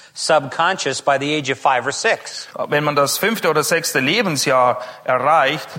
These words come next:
Speaker 2: dann ist da bereits ein großes Gefühl von Unterlegenheit aufgrund dieser Dinge.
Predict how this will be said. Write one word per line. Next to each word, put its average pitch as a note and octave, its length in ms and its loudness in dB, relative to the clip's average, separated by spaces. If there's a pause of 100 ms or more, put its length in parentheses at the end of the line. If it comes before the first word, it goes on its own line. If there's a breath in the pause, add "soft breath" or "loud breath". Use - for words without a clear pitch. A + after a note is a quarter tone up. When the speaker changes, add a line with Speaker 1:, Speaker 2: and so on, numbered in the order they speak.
(120)
Speaker 2:
dann C#3+ 260 0
ist E3 240 -2
da D#3 140 4
bereits C#3+ 560 0
ein C3+ 180 0
großes F3 500 0
Gefühl F3 440 -4
von D#3+ 180 0
Unterlegenheit C3+ 1040 0
aufgrund C3 560 0
dieser A#2+ 240 -6
Dinge. A2+ 380 -4